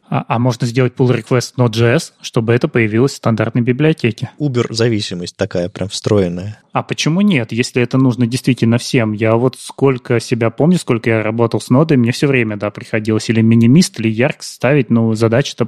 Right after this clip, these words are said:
Speaker 1: постоянно всплывает. И я еще хотел напомнить про токены, ведь с токеном тебя не спасет двухфакторка, потому что токен предназначен для того, чтобы у тебя работала C I-ка,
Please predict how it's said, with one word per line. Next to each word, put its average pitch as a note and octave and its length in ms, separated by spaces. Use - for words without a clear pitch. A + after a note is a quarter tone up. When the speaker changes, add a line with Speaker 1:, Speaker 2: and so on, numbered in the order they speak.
Speaker 1:
постоянно C3 500
всплывает. G#2+ 520
И A#2+ 260
я C3 140
еще D3 180
хотел F3 220
напомнить D#3+ 420
про - 160
токены, C3+ 460
ведь A2+ 220
с - 200
токеном D#3+ 380
тебя D#3+ 220
не D#3+ 100
спасет F3 380
двухфакторка, - 600
потому A#2+ 240
что - 160
токен F3 300
предназначен B2 580
для B2+ 80
того, A#2+ 180
чтобы C3 280
у - 20
тебя C3 220
работала C#3 380
C - 180
I-ка, A#2 360